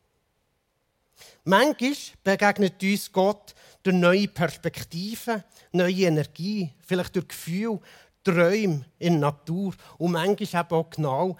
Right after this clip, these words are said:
an Orten, wo wir ihn vielleicht gar nie würden erwarten.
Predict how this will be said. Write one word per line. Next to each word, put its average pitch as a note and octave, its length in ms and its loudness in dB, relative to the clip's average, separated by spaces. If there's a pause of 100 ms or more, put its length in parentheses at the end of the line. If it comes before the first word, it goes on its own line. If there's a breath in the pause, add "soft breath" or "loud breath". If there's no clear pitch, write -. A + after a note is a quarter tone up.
(160 loud breath)
an C#3+ 200 -6
Orten, F#3 580 -2 (220 loud breath)
wo E3 140 0
wir E3 200 0
ihn D#3+ 340 -2 (140)
vielleicht C#3+ 400 -6
gar C#3 220 -2
nie D#3+ 220 -2
würden C3+ 340 -6
erwarten. B2+ 720 -8